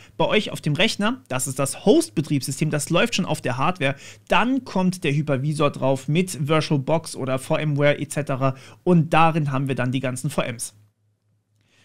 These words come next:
Und ja, das ist eben, äh, Typ zwei Hypervisor, beziehungsweise Hypervisor oder Hypervisor, wie ihr es auch immer aussprechen wollt,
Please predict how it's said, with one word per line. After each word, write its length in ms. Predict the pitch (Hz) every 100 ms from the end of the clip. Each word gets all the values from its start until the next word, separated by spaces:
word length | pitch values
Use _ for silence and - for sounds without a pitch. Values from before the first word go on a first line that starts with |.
| _ -
Und 300 | 196 175 139
ja, 120 | 143
das 220 | 165 165
ist 140 | 180
eben, 400 | - 170 165 160
äh, 140 | - -
Typ 280 | - 165 -
zwei 480 | - 165 175 220
Hypervisor, 840 | 190 196 190 190 165 190 185 185 175
beziehungsweise 720 | 156 139 160 143 147 135 135
Hypervisor 580 | 151 156 139 139 139 135
oder 240 | 135 123
Hypervisor, 600 | - 165 143 139 143 135
wie 60 | 131
ihr 40 | 135
es 120 | -
auch 120 | -
immer 140 | 139
aussprechen 380 | 123 135 139 143
wollt, 180 | 131 131